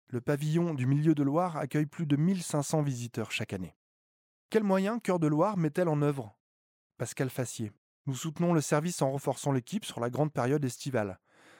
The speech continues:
Depuis mars, c'est donc quatre personnes qui accueillent, accompagnent et proposent des animations. De plus, mes collègues élus ont été favorables à ce que le pavillon du Milieu de Loire étende ses horaires d'ouverture.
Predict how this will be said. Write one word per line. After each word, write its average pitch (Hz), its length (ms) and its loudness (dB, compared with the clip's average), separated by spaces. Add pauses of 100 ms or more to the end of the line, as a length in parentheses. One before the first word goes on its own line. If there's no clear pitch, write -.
(180)
Depuis 104 260 -8
mars, 135 300 -2
c'est 120 120 -4
donc 120 220 -4 (160)
quatre - 260 -4
personnes 110 460 -4
qui 120 180 -4
accueillent, 131 440 -2 (100)
accompagnent 127 560 -2
et 131 100 -4
proposent 147 380 -2
des 143 160 0
animations. 123 520 0 (480)
De 107 100 -6
plus, 175 440 -4
mes 98 140 -4
collègues 117 340 -2
élus 165 220 4
ont 143 100 2
été 127 260 -2
favorables 147 540 0
à 120 80 -4
ce - 180 -12
que 117 140 -8
le 113 100 -2
pavillon 135 380 -2
du 135 100 -2
Milieu 131 280 0
de 123 80 0
Loire 156 340 0
étende 147 300 2
ses 139 240 -4
horaires 147 180 2
d'ouverture. 135 600 -2